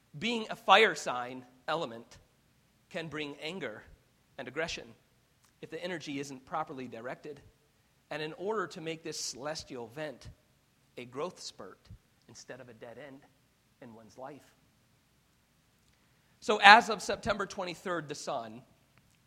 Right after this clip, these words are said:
is in happy-go-lucky Libra, which can help us be social, focus on issues of justice and society.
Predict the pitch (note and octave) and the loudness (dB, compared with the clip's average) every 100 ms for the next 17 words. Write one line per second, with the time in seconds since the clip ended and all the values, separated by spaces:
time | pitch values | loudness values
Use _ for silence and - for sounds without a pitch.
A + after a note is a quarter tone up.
0 | _ - E3 F3 E3 F3 G3+ G#3+ F#3+ F3 | _ -12 -8 -8 -8 -6 -6 -6 -8 -6
1 | F3 F3 F3+ F#3 B3 B3 A2+ F#2 - - | -4 -4 -6 -10 -10 -10 -10 -12 -20 -20
2 | _ - - _ _ _ _ _ _ _ | _ -20 -20 _ _ _ _ _ _ _
3 | - D3+ E3+ C#3+ F3 E3 D#3+ D#3 - D3 | -12 -10 -8 -2 -2 -2 -10 -12 -6 -4
4 | D3+ - F#3 G3+ - - - - _ _ | -4 -6 -8 -8 -14 -20 -20 -20 _ _
5 | - - - B2 D3 - C#3 C#3 C#3+ D#3+ | -20 -12 -6 -6 -6 -8 -8 -8 -10 -12
6 | D#3 C#3+ C#3+ D3 D#3+ - D#3+ E3+ - C3 | -14 -8 -8 -8 -12 -16 -16 -14 -6 -4
7 | B2 C3 D3+ | -4 -6 -12